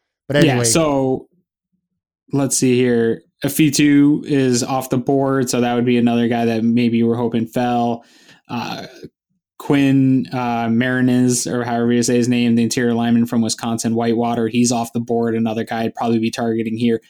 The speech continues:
Speaker 2: Ben Cleveland, interior offensive lineman out of Georgia, is a guy
Speaker 1: Yeah.
Speaker 2: that I think you would want to target in this area, uh,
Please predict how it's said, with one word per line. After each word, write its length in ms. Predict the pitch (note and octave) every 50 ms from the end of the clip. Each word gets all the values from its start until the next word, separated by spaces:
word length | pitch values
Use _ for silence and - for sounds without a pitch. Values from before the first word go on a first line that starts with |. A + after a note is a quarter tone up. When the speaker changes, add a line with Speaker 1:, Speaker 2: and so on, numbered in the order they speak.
| _ _
Speaker 2:
Ben 200 | - C3+ C3 C3
Cleveland, 680 | B2 - - B2+ B2 B2+ B2+ C3+ C3+ B2+ B2+ B2+ C3 C#3+ -
interior 480 | C3+ B2 - C3+ B2+ B2 B2 B2 B2
offensive 420 | B2 A#2+ A#2 A2+ B2 A#2+ A#2 A#2+ A#2+
lineman 320 | A#2+ A#2 A#2+ A#2+ A#2 A2+
out 120 | A2+ G#2+ G#2+
of 60 | G#2+
Georgia, 360 | - - A#2+ A2+ A#2+ A#2+ C3
is 220 | C3 B2 B2 A#2 B2+
a 40 | A#2+
guy 260 | B2 B2 B2 B2 B2+ A#2+
Speaker 1:
Yeah. 260 | A#2+ A#2+ A#2+ A#2+ A#2+
Speaker 2:
that 60 | B2
I 40 | A#2+
think 240 | A#2 - B2 A#2 -
you 200 | B2 A#2+ A#2+ A2+ A2
would 180 | A#2+ B2 B2+
want 200 | B2+ A#2+ A#2+ A2+ A#2
to 40 | A2+
target 420 | - - B2+ A#2+ A#2 A#2+ B2 A#2+
in 120 | A#2 A2+
this 160 | A#2 A#2+ A#2 -
area, 520 | A#2+ A#2+ A#2+ A#2 A#2 A#2+ B2 B2 B2 B2
uh, 400 | A2 A2+ A#2 A2 A2 G2+ F2 F2